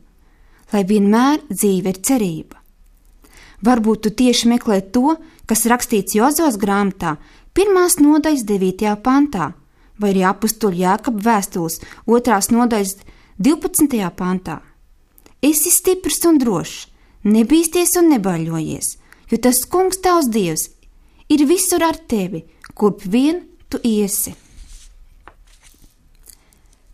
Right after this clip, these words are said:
Tā runājiet un tā dariet kā tādi, ko tiesās svabadības likums. Apustuļa Pāvila vēstulē Filipiešiem, tur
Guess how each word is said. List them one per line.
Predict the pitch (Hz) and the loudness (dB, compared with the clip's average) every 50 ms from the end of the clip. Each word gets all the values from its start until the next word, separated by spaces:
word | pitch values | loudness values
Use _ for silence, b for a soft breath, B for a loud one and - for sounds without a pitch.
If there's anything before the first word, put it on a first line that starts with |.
| _ | _
Tā | - 320 294 285 302 | 2 4 4 4 4
runājiet | 349 381 359 302 302 277 240 214 190 180 170 - - - 226 | 4 6 6 6 6 4 4 2 0 -4 -8 -10 -2 0 2
un | 240 240 | 2 2
tā | - 302 302 302 | 4 2 4 4
dariet | 247 262 247 208 196 185 175 165 - - | 4 4 2 2 0 -2 -4 -6 -4 -2
kā | 208 185 185 | -2 -2 -2
tādi, | 190 - 320 359 330 233 190 180 - 240 b b b b b b b b b | 0 0 0 2 2 0 -2 -4 -8 -12 b b b b b b b b b
ko | - 214 202 | -2 -2 0
tiesās | 208 - 254 285 294 294 - 320 302 285 277 - - - - | 2 2 2 2 2 2 2 2 2 2 0 -2 -6 -4 -2
svabadības | - - - 262 302 254 - 262 226 - 180 160 151 - - - | -2 0 2 2 2 2 0 -4 -4 -4 -4 -4 -4 -4 -4 -2
likums. | 202 202 - - - 180 180 170 - - - - - - - - - - _ _ - _ _ b b b b b b b b b | -4 -4 -4 -8 -10 -10 -8 -8 -10 -12 -12 -14 -18 -20 -20 -20 -20 -20 _ _ -20 _ _ b b b b b b b b b
Apustuļa | - 330 370 359 339 320 - - 247 196 202 - | 0 0 0 2 0 2 2 2 0 -2 -4 -2
Pāvila | - 226 220 233 247 262 262 233 196 | 0 0 2 2 2 2 2 0 2
vēstulē | 185 226 254 262 254 254 - - 190 180 160 165 | 2 2 2 2 2 0 -4 -6 -4 -4 -4 -4
Filipiešiem, | - - 254 277 254 269 262 240 226 220 - - 208 196 190 190 b b b b b b b b b - | -2 0 0 0 0 -2 -2 -2 -2 -2 -4 -4 -4 -4 -4 -6 b b b b b b b b b -2
tur | - 359 370 370 | 0 0 0 0